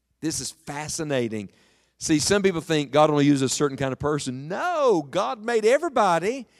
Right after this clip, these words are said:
God gifted you uniquely. God made you you. And God wants to use you. I remember a friend years ago who had a stuttering problem.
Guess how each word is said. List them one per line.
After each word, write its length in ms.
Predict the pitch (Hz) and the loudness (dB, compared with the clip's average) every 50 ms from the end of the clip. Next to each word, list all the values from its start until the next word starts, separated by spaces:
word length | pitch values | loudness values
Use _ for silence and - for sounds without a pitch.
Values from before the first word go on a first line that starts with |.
| _ _ _ _ _ _ _ 139 | _ _ _ _ _ _ _ 2
God 480 | 170 196 214 202 165 160 135 135 135 127 | 4 4 4 4 2 -6 -16 -18 -10 -6
gifted 360 | 196 277 - - 208 185 147 | -6 -6 -6 -6 -10 -6 -4
you 100 | 185 202 | -4 -4
uniquely. 920 | 185 165 170 170 175 180 240 294 - - - 202 190 190 208 240 254 202 _ _ - | -2 -2 -4 -2 0 0 0 0 -2 -4 -4 -2 0 0 0 -2 -4 -12 _ _ -2
God 280 | 160 185 214 240 240 185 | 2 2 2 2 2 0
made 280 | 190 208 220 233 208 160 | 2 2 2 2 0 -4
you 180 | 175 233 247 226 | -4 -4 -4 -2
you. 600 | 214 226 247 294 330 320 233 139 104 80 - - _ _ _ _ _ _ _ _ _ _ _ | -2 -2 2 4 4 4 2 2 -2 -6 -10 -16 _ _ _ _ _ _ _ _ _ _ _
And 220 | - 175 175 175 147 | -2 -2 0 0 4
God 340 | 180 208 233 247 247 214 | 6 6 6 6 4 2
wants 280 | 208 220 254 254 - - | 2 0 0 0 -2 -6
to 120 | - 208 | -8 -8
use 460 | 208 185 208 226 254 269 269 269 214 - - | -6 -6 -4 -4 -2 -2 -2 -4 -4 -8 -10
you. 540 | 190 226 269 320 339 302 202 117 - - - _ _ _ _ _ _ _ _ _ _ _ _ _ _ _ _ _ - | -10 -8 -4 -4 -4 -2 -4 -6 -8 -10 -16 _ _ _ _ _ _ _ _ _ _ _ _ _ _ _ _ _ -8
I 140 | 147 170 190 | -4 -2 -2
remember 260 | 214 214 202 185 175 | 0 2 2 4 2
a 60 | 151 | 2
friend 440 | - - 208 220 202 180 156 147 135 | 2 0 0 0 0 0 -2 -4 -4
years 240 | 147 165 185 180 147 175 | -4 -2 -2 -2 -4 -6
ago 320 | 160 180 185 170 143 127 | -4 -2 0 0 0 0
who 60 | 143 | 0
had 120 | 156 147 127 | -2 -2 -4
a 40 | |
stuttering 580 | 117 - - - 226 226 180 143 135 120 107 98 | -6 -10 -8 -6 -6 -6 -6 -6 -8 -8 -8 -8
problem. 480 | - - 98 90 85 80 - - - | -8 -8 -8 -8 -8 -12 -16 -20 -20